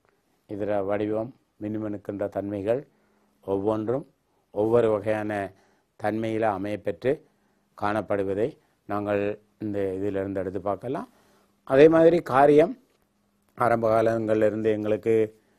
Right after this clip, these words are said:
இலங்கையில் அகழ்ந்தெடுக்கப்படும் காரியத்தில் இன்றைக்கு எங்களுக்கு காவன்ற செறிவு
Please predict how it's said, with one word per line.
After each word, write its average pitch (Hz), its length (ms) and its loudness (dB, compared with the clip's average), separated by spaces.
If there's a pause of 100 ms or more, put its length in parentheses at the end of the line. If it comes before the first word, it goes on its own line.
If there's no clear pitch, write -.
(320)
இலங்கையில் 117 440 2
அகழ்ந்தெடுக்கப்படும் 110 800 0
காரியத்தில் 110 720 0 (920)
இன்றைக்கு 107 320 0
எங்களுக்கு 104 380 -2
காவன்ற 113 640 0
செறிவு 123 600 0